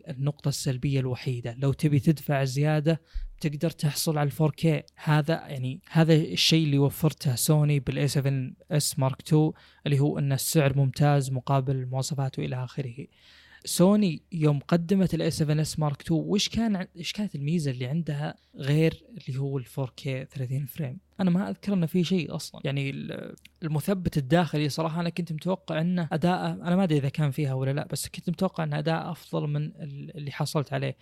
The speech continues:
يعني مثلًا أنا أذكر إني جربت السبعين ميتين حقت كانون،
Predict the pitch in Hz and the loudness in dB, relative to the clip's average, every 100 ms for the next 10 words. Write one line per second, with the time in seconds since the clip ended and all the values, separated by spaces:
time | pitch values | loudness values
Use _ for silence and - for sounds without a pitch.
0 | - - _ 139 147 147 160 147 151 147 | -20 -20 _ -4 -2 -2 -2 -2 -2 -2
1 | 143 - 143 139 143 139 143 - - 139 | -2 -2 0 0 0 -2 -4 -6 -6 -4
2 | 143 139 139 147 127 135 156 - 147 139 | -2 -2 -2 -2 -2 -4 -10 -4 -2 -2